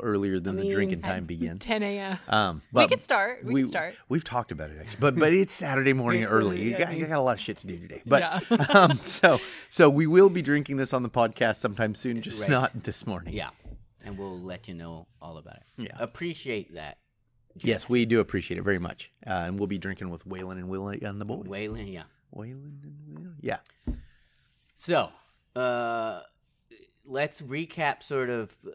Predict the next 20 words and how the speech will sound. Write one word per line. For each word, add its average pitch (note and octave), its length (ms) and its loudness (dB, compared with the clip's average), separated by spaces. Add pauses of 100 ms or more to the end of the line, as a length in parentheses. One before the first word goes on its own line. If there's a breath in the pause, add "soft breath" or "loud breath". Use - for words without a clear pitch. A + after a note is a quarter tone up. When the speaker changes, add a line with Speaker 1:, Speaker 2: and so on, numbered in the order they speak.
(300)
Speaker 2:
the A2 280 -8
season A#2+ 460 -10
so A#2 200 -10
far. G2+ 300 -10 (180)
Speaker 1:
Mm-hmm. A#2 220 -4 (580 loud breath)
Speaker 2:
And G#2+ 180 -8
then G#2 220 -8
we'll G2+ 100 -6
jump G2+ 300 -12
in, G2 340 -10
Speaker 3:
Last G#3+ 320 -8
Speaker 2:
uh, G3 40 -12
Speaker 3:
week F#3 160 -8 (100)
Speaker 2:
last F3 320 -2
Speaker 3:
on G3 100 -4
Speaker 2:
week A2+ 260 -6
on F#2 420 -12 (440)
Aikido G#2 420 -14
Discussed. - 540 -18 (880)
Uh, - 40 -20